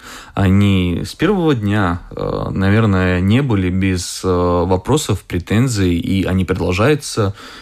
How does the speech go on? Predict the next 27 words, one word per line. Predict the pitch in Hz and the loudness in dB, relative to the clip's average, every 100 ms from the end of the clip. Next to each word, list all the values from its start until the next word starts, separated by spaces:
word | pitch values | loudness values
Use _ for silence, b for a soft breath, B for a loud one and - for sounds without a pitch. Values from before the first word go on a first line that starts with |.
| B | B
э, | - 87 87 87 87 87 87 - b b - | -2 2 2 2 2 0 -2 -6 b b -2
ну, | 98 101 - | 0 2 2
я | 95 | 2
не | 104 | 2
знаю, | 104 85 85 | 2 0 -2
сколько | - 95 92 | -2 0 2
они | 92 90 | 2 0
существуют, | 87 - 104 104 - 175 127 | -2 -4 -4 -4 0 0 0
столько | - 101 95 | 0 0 0
есть | 90 101 - | 0 0 0
проблем, | 95 90 101 165 131 - | -2 0 2 2 0 -2
и | 95 104 107 104 - B B | 0 2 2 0 -4 B B
сколько | - - 101 95 | -4 -2 0 2
раз | 104 92 | 0 -2
исправляя | 85 90 92 104 92 | -4 -2 0 2 2
нормативы | 92 95 92 - 190 | 0 0 0 0 2
насчёт | 117 90 - 135 | 2 0 -2 -4
счётчиков | - 101 - 95 | -2 -4 -6 -4
воды. | 101 107 87 | 0 0 0
Так | 92 | -2
что | - - B | -4 -8 B
это | B 98 | B 0
не | 117 | 0
самый | 131 170 104 85 | 2 0 0 0
лучший | 92 - 85 | -2 -2 -6
пример, | - 98 196 | -2 0 2
наверное, | 151 90 90 85 76 | 2 2 2 0 -2